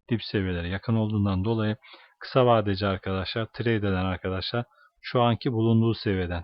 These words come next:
kırk yedi, kırk altı seviyesine alım gerçekleştirebilir. Eğer ki kırk sekizin üstüne fiyatlama görürse elli beş, elli altı seviyesinden satış yapabilir. Bu da size kısa vadede güzel bir trade imkanı sunacaktır. Ben Atake patatesi seviyorum, şirkete güveniyorum diyen arkadaşlar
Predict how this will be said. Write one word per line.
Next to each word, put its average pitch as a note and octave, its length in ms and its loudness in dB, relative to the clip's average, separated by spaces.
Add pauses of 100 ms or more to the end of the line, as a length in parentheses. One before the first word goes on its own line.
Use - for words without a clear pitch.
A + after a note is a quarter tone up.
kırk - 180 -12 (100)
yedi, A2+ 260 0
kırk - 260 -6
altı A2 220 -2 (100)
seviyesine G2 420 -2
alım A2 280 0
gerçekleştirebilir. G2 1000 -4 (420)
Eğer B2+ 240 2
ki - 140 -8
kırk A2+ 160 -4
sekizin A#2+ 400 0
üstüne G2 300 0
fiyatlama G#2+ 520 -2
görürse A#2 420 -2 (400)
elli A#2+ 240 0
beş, A2 260 0
elli A2 220 0
altı G#2 240 -2
seviyesinden G#2 480 -2
satış - 460 -6
yapabilir. F#2+ 360 -6
Bu A#2+ 140 -6
da G#2 100 -2
size - 360 -4 (280)
kısa A2+ 280 -2
vadede G2+ 380 0
güzel G#2 380 -2
bir B2 100 -2
trade A2+ 420 -4
imkanı A2 380 -2
sunacaktır. A#2 600 0 (440)
Ben C#3 100 4
Atake B2+ 440 2
patatesi A#2 500 -6
seviyorum, A2 420 0
şirkete G#2 500 -4
güveniyorum G#2 580 2
diyen F#2 160 -2
arkadaşlar G2 640 -4